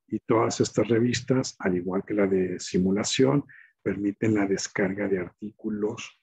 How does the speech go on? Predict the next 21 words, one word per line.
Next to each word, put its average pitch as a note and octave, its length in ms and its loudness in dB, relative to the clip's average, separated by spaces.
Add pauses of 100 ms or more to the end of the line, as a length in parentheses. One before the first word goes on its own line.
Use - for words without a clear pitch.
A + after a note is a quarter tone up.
ilimitados, G2+ 1040 -4 (160)
¿ok? E3 300 -4 (560)
Si - 180 -4
yo A#2+ 120 4
quisiera C3+ 400 2
hacer C3 220 2
una B2+ 240 6
búsqueda A2+ 600 -2
rápida A2+ 540 -6
en F2+ 100 -8
estas - 420 -6
revistas, - 760 -6 (480)
yo A#2 100 -6
puedo A2+ 300 -2
buscar G2+ 520 -2
covid A#2+ 360 2
diecinueve A2+ 800 0 (560)
y G#2 100 -6
embarazo, G2+ 640 0
por A#2+ 180 -2
ejemplo. - 560 -4